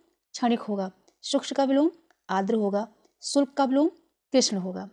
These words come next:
ओके फ्रेंड्स, साहचर्य का विलोम अलगाव होगा। स्वप्न का विलोम जागरण होगा। अस्पृश का विलोम अस्पृश होगा। सकाम का विलोम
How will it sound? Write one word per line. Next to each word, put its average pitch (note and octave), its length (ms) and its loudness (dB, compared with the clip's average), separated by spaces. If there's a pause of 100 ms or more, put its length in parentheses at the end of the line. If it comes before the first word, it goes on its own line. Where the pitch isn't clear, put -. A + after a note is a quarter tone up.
(220)
ओके B3 140 -2
फ्रेंड्स, D4+ 300 -4 (300)
साहचर्य C4 420 0
का C#4+ 120 -2
विलोम C#4+ 220 4 (560)
अलगाव G#3+ 360 2
होगा। F#3 280 -2 (400)
स्वप्न C4+ 280 -2
का C#4 120 2
विलोम C#4 280 2 (240)
जागरण G#3 380 -2
होगा। F#3+ 280 -4 (800)
अस्पृश C4+ 320 0
का C#4+ 100 2
विलोम C#4+ 240 4 (180)
अस्पृश A#3 480 0
होगा। G3 280 -4 (300)
सकाम A#3+ 400 -2
का C4 100 0
विलोम C4+ 300 2